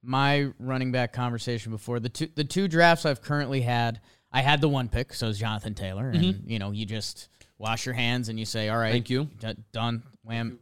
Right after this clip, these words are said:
Speaker 2: Come again.
Speaker 1: wham, bam, thank you, ma'am." What? Um,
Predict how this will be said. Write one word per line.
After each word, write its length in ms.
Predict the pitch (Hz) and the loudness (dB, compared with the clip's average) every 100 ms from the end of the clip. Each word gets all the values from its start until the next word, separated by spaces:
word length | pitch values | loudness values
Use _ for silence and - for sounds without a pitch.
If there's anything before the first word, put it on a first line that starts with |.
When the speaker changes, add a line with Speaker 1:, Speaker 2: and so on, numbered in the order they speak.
| _ _ | _ _
Speaker 2:
Come 120 | - 127 | -16 -14
again. 260 | 117 123 117 | -12 -12 -6
Speaker 1:
wham, 260 | 113 123 | -2 0
bam, 380 | 123 123 120 104 - _ _ _ _ | 0 0 -2 -6 -12 _ _ _ _
thank 220 | 120 127 | -10 -10
you, 80 | 101 | -10
ma'am." 180 | 90 87 92 101 | -16 -18 -20 _
What? 240 | 120 170 - _ _ - | -10 -10 -10 _ _ -4
Um, 400 | 135 147 143 | 2 4 4